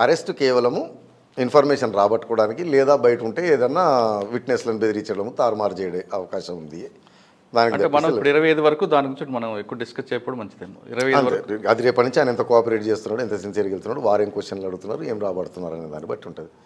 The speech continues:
Speaker 2: ఓకే.
Speaker 1: ఏదేమైనా ముప్పై తారీఖు ఛార్జ్ షీట్ వేసేయాల్సిందే.
Speaker 2: ఆ, ఛార్జ్ షీట్ వేసిన తర్వాత కోర్టు మీద ఇంకా అది
Speaker 1: అది తర్వాత కోర్టు, ట్రయల్ కోర్టు.
Speaker 2: మ్మ్.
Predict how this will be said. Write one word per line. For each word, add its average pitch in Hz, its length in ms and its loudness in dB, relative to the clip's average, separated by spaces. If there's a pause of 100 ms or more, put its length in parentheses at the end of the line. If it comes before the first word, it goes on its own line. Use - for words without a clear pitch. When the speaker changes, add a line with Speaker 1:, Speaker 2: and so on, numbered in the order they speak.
Speaker 2:
ఓకే. - 180 -16 (220)
Speaker 1:
ఏదేమైనా 127 400 6
ముప్పై 156 260 6
తారీఖు 151 320 4
ఛార్జ్ 131 160 6
షీట్ 131 160 -4
వేసేయాల్సిందే. 95 680 -2
Speaker 2:
ఆ, 107 140 -12 (200)
ఛార్జ్ 170 160 4
షీట్ 185 160 -2
వేసిన 170 260 -2
తర్వాత 190 180 0
కోర్టు 170 300 -2
మీద 151 160 -4
ఇంకా 120 180 -4
అది 107 180 0
Speaker 1:
అది 151 220 8
తర్వాత 143 300 6
కోర్టు, 185 420 2
ట్రయల్ 139 500 4
కోర్టు. 87 320 -8 (140)
Speaker 2:
మ్మ్. 107 240 -16